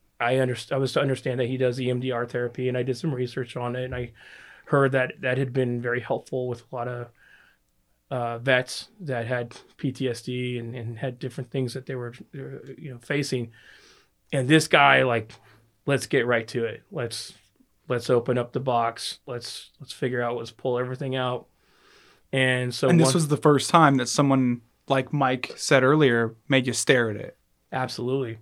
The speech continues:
Speaker 1: And that's, and that's three months ago. And it's, you know, here we are. I s-, I got enrolled in two thousand eleven, and now we're,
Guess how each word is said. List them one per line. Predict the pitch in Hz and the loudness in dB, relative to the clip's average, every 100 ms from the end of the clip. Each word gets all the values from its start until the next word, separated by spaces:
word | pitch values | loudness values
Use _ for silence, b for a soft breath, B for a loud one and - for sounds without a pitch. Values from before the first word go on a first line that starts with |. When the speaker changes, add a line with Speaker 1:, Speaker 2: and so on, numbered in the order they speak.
| - | -4
Speaker 1:
And | 131 | 0
that's, | 135 - - | 0 -4 -6
and | 127 | -4
that's | 110 | -4
three | - - 131 | -6 -2 0
months | 123 127 117 | 0 -4 -8
ago. | 110 98 - _ _ _ - | -12 -14 -18 _ _ _ -6
And | 123 | -6
it's, | 113 - - | -6 -10 -10
you | - | -8
know, | 117 110 113 - | -6 -8 -10 -6
here | 135 | -2
we | 131 127 | 0 2
are. | 131 127 123 b b b b b _ _ _ | 2 0 -2 b b b b b _ _ _
I | 135 127 | 2 2
s-, | - - - | 2 -4 -6
I | 156 135 | -2 0
got | 123 127 127 | 2 0 0
enrolled | 127 117 135 165 170 123 | -2 2 6 8 6 2
in | 110 | -2
two | 123 | -6
thousand | 120 120 117 113 | -4 -4 -2 -4
eleven, | 107 123 139 117 | -2 -2 0 -2
and | 113 | -4
now | 117 117 113 | -4 -2 -2
we're, | 120 | -4